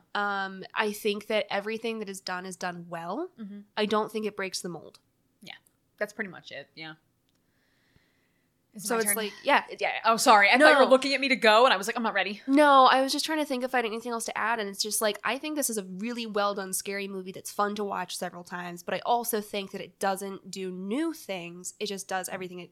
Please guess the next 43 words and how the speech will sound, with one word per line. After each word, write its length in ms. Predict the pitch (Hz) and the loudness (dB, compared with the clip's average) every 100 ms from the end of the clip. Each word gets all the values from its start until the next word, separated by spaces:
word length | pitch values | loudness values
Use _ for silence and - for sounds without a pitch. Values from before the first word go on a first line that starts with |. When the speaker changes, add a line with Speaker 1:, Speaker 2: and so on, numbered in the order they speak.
| _ | _
Speaker 1:
like, 260 | 185 - _ _ | -14 -14 _ _
classically 800 | - 349 359 220 - 175 170 170 _ - | -2 -2 0 -6 -6 -10 -10 -12 _ -6
very, 140 | 415 | -2
Speaker 2:
Really 100 | 339 | 0
Speaker 1:
very 140 | 247 226 | 0 0
Speaker 2:
well. 80 | 165 | -2
Speaker 1:
well. 180 | - _ _ | -10 _ _
Speaker 2:
Yeah. 160 | - - _ _ _ _ _ _ _ - | -12 -12 _ _ _ _ _ _ _ -6
Um, 440 | 196 160 139 190 _ _ _ _ | -4 -4 -6 -20 _ _ _ _
same, 320 | 254 302 196 | -2 0 0
yeah. 240 | 240 220 | -2 -4
Four 220 | - 226 | -4 -8
Too 100 | 240 | -6
Many 140 | 240 190 | -6 -4
Daughters. 420 | 190 185 - - _ _ _ - | 0 -2 -4 -16 _ _ _ -4
Um, 640 | 208 202 202 196 196 202 _ _ - | 0 0 0 -4 -10 -18 _ _ -10
for 80 | 240 | -6
the 80 | 247 | -4
same 160 | 277 | -2
reasons, 440 | 294 381 185 160 - | -2 -4 -4 -6 -4
and 340 | 208 202 180 | -4 -4 -14
I'm 260 | 64 196 - 190 | -14 -14 -16 -4
genuinely, 600 | 233 302 214 180 175 180 | 0 2 0 -2 -6 -4
like, 260 | 180 175 - _ _ 185 175 | -4 -6 -12 _ _ -18 -14
we're 120 | 214 | -14
on 80 | 220 | -12
the 60 | |
same 180 | 214 214 | -8 -6
page, 300 | 262 240 - | -2 -4 -4
'cause 120 | 208 | -2
I 100 | 190 | -2
was 120 | 190 | -2
like, 200 | 190 180 - | -4 -6 -10
"I 120 | 202 | -14
love 220 | 190 185 | -10 -8
this 160 | 254 - | -8 -8
movie." 300 | 254 240 240 | -8 -8 -8
I 40 | 240 | -8
Speaker 1:
Mm-hmm. 140 | 226 | -6
Speaker 2:
saw 220 | 220 247 285 | 0 4 4
it 60 | |
many 200 | 226 254 | 4 -4
times. 580 | 185 196 214 - - 220 | -6 -4 -4 -4 -14 -18